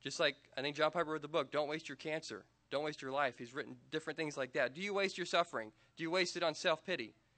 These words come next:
Do you waste it on trying to figure out ways to get out of it? Or do you use it for the proclamation of the gospel? That's the question we all have to ask ourselves tonight with this passage. It directly confronts that idea in our minds. But your suffering may be clearing away,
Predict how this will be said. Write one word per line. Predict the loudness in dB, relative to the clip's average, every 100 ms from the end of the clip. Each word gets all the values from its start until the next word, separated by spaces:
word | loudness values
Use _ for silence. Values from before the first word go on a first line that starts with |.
| _ _
Do | -4
you | 2
waste | 2 2
it | 2
on | 2 2
trying | 2 2 2
to |
figure | -2 2
out | 2
ways | 2 -2
to | -4
get | 2 4
out | 4
of |
it? | 0
Or | -4
do | -4
you | -4
use | -2 -2 -4
it | -6
for | -6
the | -4
proclamation | 2 0 0 -4 -4 -4
of | -4
the |
gospel? | 2 2 0 -8 -12 _ _
That's | 0 0
the | 0
question | 2 2 0
we | -2 4
all | 6 6
have | 2
to | -2
ask | -2 -4
ourselves | -6 -2 -2 -2 -10 _ _ _ -2
tonight | 6 6 4
with | -2 -2
this | -2 2
passage. | 4 4 0 -10 -14 _ -8
It | -6
directly | 0 2 2 -2
confronts | -6 -2 0 0
that | 0 0
idea | -2 -2
in | -4
our | -2
minds. | -4 -6 -12 -18 _ _ _ _ -20 _ _ _ _ _ _ _ _ -2
But | 0
your | 4 4
suffering | 8 8 6 2
may | 6 6
be | 4
clearing | -2 0 2 2
away, | 4 6 6 4